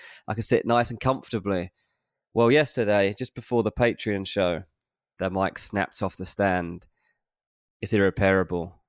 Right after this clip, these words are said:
I've gotta find a fix for this. Well, I haven't. You've gotta find a fix for this, um, because I'm, <laughs> I'm not gonna be a very, uh, happy pundit holding this all the time. It's a Rode mic, and they're really heavy.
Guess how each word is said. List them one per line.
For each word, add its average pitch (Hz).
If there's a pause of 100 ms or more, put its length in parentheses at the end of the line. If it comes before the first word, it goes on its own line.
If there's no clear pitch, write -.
(280)
I've 113
gotta 107
find 101
a 90
fix -
for -
this. 92 (340)
Well, 76
I 87
haven't. 87 (180)
You've 117
gotta 117
find 107
a -
fix -
for 98
this, 92 (300)
um, 110
because 117
I'm, 120
<laughs> - (1200)
I'm 131
not 139
gonna 127
be 120
a 117
very, 110
uh, 107 (360)
happy 135
pundit 143
holding 117
this 131
all 107
the 95
time. 82 (280)
It's 135
a 160
Rode 180
mic, 98
and 123
they're 135
really 156
heavy. 180